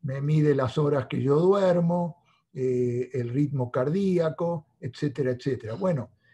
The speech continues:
esa información, eh, obviamente, la tiene, la podría incorporar alguien que entienda sobre relojes. <laughs> Yo no los entiendo, eh,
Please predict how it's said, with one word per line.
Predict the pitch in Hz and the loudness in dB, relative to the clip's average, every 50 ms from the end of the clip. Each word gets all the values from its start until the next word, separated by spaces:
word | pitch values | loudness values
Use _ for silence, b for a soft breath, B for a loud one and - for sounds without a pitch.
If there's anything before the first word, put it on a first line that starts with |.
| _ _ _ | _ _ _
esa | - - 139 139 - 175 | -8 -6 -4 0 0 0
información, | 175 160 - 175 175 185 190 185 170 - - 196 196 190 185 190 196 226 262 262 - _ _ _ _ _ _ _ _ _ | 2 2 2 2 2 2 2 0 0 -2 -2 -4 -2 -2 0 -2 -2 -6 -8 -12 -16 _ _ _ _ _ _ _ _ _
eh, | - 135 131 131 127 127 127 127 123 123 123 127 127 135 143 | -6 -4 -2 -2 0 0 0 0 0 0 0 0 -2 -2 -2
obviamente, | - 151 156 160 147 147 147 147 151 160 165 156 - - 262 202 226 226 - _ _ _ _ _ _ | -2 0 0 0 0 -2 -2 -2 -2 -2 -2 -2 -4 -4 -6 -6 -6 -8 -12 _ _ _ _ _ _
la | - 160 135 131 | -4 -4 -4 -2
tiene, | - 160 160 170 170 165 143 - - - _ _ _ - - - - | 0 0 0 0 0 0 -2 -6 -10 -20 _ _ _ -20 -20 -20 -16
la | 160 165 139 135 139 | -8 -6 -4 -4 -2
podría | - 139 135 143 160 170 | -2 -2 0 2 2 2
incorporar | 160 160 160 139 127 - 147 139 135 151 151 151 151 - | 2 2 2 0 0 0 -2 0 0 2 0 0 -2 -2
alguien | - 143 156 170 160 160 151 - | -2 -2 0 0 0 0 0 -2
que | - 139 | -2 -4
entienda | 131 123 117 175 180 165 165 147 - | -4 -4 -2 -2 0 0 0 0 0
sobre | - - 135 123 120 123 117 | -2 -2 -2 -2 -2 -4 -4
relojes. | 123 127 131 143 160 156 - - 127 123 123 - - - - - - | -2 -2 0 0 0 0 0 -2 -4 -4 -6 -8 -16 -18 -14 -6 -4
<laughs> | 214 156 - B B B B 143 147 151 B B | -4 -4 -4 B B B B -12 -12 -12 B B
Yo | 165 120 127 156 170 175 | -10 -4 0 0 2 2
no | 170 156 151 | 2 0 0
los | 139 117 - - | 0 -2 -4 -6
entiendo, | 127 127 120 196 240 247 220 170 147 - - _ B B B B B B B - | -8 -6 -2 0 0 0 0 0 -2 -4 -6 _ B B B B B B B -10
eh, | - 180 147 143 - | -8 -6 -6 -8 -8